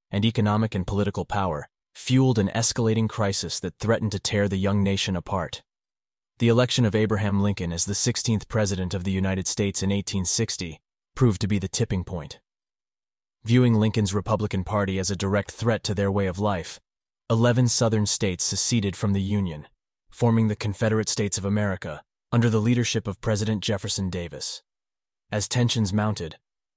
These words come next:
both sides began to prepare for the possibility of war. On April twelfth, eighteen sixty-one,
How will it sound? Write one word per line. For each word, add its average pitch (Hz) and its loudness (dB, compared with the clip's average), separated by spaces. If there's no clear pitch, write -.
both 127 6
sides 117 0
began 107 0
to 98 -2
prepare 104 -2
for 101 -6
the 92 -6
possibility 92 -4
of 85 -10
war. 95 -4
On 113 2
April 113 2
twelfth, 92 -2
eighteen 107 0
sixty-one, 92 -4